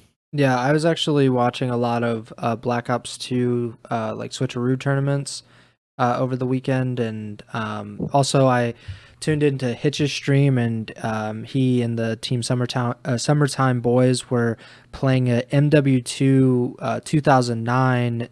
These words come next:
C T F tournament, and it's ridiculous how slow everyone looks in those games.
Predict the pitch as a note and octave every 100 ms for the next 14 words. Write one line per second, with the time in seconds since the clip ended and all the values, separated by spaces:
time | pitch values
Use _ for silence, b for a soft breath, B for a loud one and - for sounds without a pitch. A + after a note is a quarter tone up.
0 | - - - C#3 - A#2+ A2+ A#2 A#2+ -
1 | - b b b - - C3 C3+ D#3+ F#3
2 | - _ b b b b b C#3+ C#3 B2+
3 | A#2+ - - F#3 - C3+ B2 A#2+ C3 -
4 | C#3+ D3 C#3 - B2 - - - A#2+ B2
5 | B2 B2 - C3 B2+ B2 B2 A#2 A#2 B2+
6 | - - B2+ B2 A#2+ - A2+ A2+ A2+ A#2